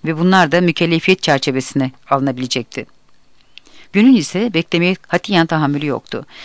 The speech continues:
Neden tahammülü yoktu ve bu durum neden hasıl oldu? Bunun cevabı basittir. Alınmış ve alınmaya hazırlanmış fiyat kontrolü ve tanzimi tedbirlerinin ve teşkilatının Refik Saydam'ın vefatından sonra ve birden reddedilişi,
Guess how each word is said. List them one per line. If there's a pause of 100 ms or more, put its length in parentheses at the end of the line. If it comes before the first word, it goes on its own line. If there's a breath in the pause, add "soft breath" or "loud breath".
(140 loud breath)
Neden
tahammülü
yoktu
ve
bu
durum
neden
hasıl
oldu? (200 loud breath)
Bunun
cevabı
basittir. (220 loud breath)
Alınmış
ve
alınmaya
hazırlanmış
fiyat
kontrolü (240 loud breath)
ve
tanzimi
tedbirlerinin
ve
teşkilatının (280 loud breath)
Refik
Saydam'ın
vefatından
sonra
ve
birden
reddedilişi,